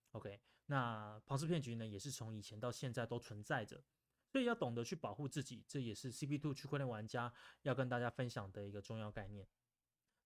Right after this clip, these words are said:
那投资加密货币或是N F T项目啊，其实都存在着高风险。OK，有听过前面几集的这个听众，相信也都知道，呃，这个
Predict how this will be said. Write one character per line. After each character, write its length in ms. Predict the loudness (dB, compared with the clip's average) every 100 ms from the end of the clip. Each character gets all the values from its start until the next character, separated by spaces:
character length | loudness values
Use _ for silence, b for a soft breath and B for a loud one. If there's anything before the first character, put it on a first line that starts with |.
| 2
那 40 |
投 120 | 6 4
资 120 | 6
加 120 | 4
密 80 | 4
货 200 | 4 2
币 180 | 2 2
或 180 | 4
是 140 | 4 2
N 120 | 0
F 80 | -2
T 100 | 0
项 240 | 0 2 2
目 140 | 0
啊， 120 | -2
其 120 | -4 -2
实 60 |
都 100 | 0
存 220 | 0 -2
在 140 | 0 0
着 40 |
高 200 | 2 2
风 200 | 2 -2
险。 200 | -4 -6 -12 _ _ _ _
OK， 180 | -2 0
有 60 |
听 160 | 0 2
过 100 | 2
前 140 | 4
面 120 | 2 0
几 140 | -2
集 220 | -6 -8
的 260 | -2 0 0 B B
这 100 | 0
个 100 | 2
听 160 | 2 2
众， 220 | 2 0 B -4
相 220 | 0 2
信 260 | 2 -2
也 140 | -4 -2
都 260 | 0 2 0
知 200 | -4 2
道， 240 | 2 0 B B
呃， 400 | -6 -6 -6 -10 -8
这 80 | -4
个 280 | -2 -4